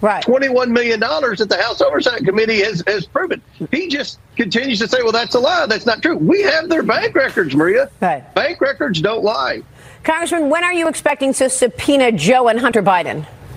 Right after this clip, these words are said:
Speaker 2: Well, we want to talk to about three or four more associates first. Uh, we've been communicating with a couple of them. Uh, we're trying to bring them in just like we did Devon Archer for a transcribed interview.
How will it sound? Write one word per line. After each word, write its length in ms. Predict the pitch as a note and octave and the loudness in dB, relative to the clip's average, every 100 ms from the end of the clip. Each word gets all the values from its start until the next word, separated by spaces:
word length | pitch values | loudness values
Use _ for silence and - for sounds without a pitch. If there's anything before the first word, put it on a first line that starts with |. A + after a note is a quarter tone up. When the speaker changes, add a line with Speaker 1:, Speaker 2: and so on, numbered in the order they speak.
| - - - - - - - - - - - - - | -14 -12 -8 -6 -6 -6 -10 -12 -12 -14 -16 -14 -4
Speaker 2:
Well, 160 | F#3+ G3 | 0 2
we 100 | A3 | 2
want 200 | A#3+ B3 | 2 2
to 40 | A3 | 0
talk 280 | A3 A3 | -2 -2
to 100 | G3 | -2
about 380 | F#3+ F#3 F3+ E3+ - - | 0 0 -2 -4 -8 0
three 180 | G3 | 2
or 80 | G#3 | 0
four 240 | G3 F#3 G3 | 2 2 4
more 320 | F3 F#3+ F#3 | 2 2 0
associates 680 | D3+ F3+ F3+ F3+ G3 F#3+ - | 0 0 0 0 -2 -2 -2
first. 320 | E3+ G3+ - - - - | -2 -2 -8 -20 -10 -2
Uh, 180 | D3 D3 | 0 0
we've 280 | C#3 G3 D#3+ | 0 0 0
been 180 | F#3+ F3 | -2 0
communicating 720 | E3+ E3 F#3 F#3 F#3+ G3 F3 | 0 0 0 -2 -2 0 0
with 140 | E3+ | 0
a 60 | D#3 | 0
couple 440 | E3+ E3+ G3 F#3+ | -2 0 0 2
of 100 | F3 | 2
them. 320 | G3+ G#3+ G3+ - - - | -2 -2 -8 -12 -8 -4
Uh, 180 | C3+ B2+ | -2 0
we're 200 | D3+ F3+ | -2 -2
trying 380 | - F3+ F#3 | -2 -2 -2
to 60 | E3 | 0
bring 260 | D3+ F3+ F3 | 0 2 2
them 200 | F3+ E3+ | 2 2
in 200 | F#3 D#3+ | 2 0
just 180 | E3 | 0
like 220 | F3 E3+ E3+ | 0 0 0
we 100 | D#3+ | 2
did 220 | F3 C#3+ | 2 2
Devon 260 | D#3+ E3+ | 0 0
Archer 380 | D3+ E3 E3+ F#3 | 0 0 0 -2
for 140 | E3+ D3+ | 0 -2
a 60 | |
transcribed 720 | - D#3+ E3+ D#3 E3+ E3+ C#3 | 0 -2 -2 -2 0 0 -2
interview. 420 | D3 F3 D#3+ G3+ | -2 0 0 -2